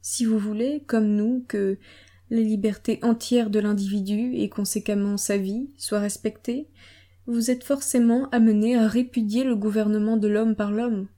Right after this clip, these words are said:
quelle que soit la forme qu'il prenne. Vous êtes forcé d'accepter les principes de l'anarchie, que vous avez si longtemps conspués.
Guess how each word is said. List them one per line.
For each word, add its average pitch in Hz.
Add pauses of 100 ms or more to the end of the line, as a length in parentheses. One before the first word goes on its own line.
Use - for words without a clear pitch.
(120)
quelle 240
que 226
soit 269
la 240
forme 220
qu'il 214
prenne. 226 (540)
Vous 226
êtes 220
forcé 220
d'accepter 220
les 226
principes 226
de 208
l'anarchie, 196 (500)
que 233
vous 208
avez 220
si -
longtemps 233
conspués. 233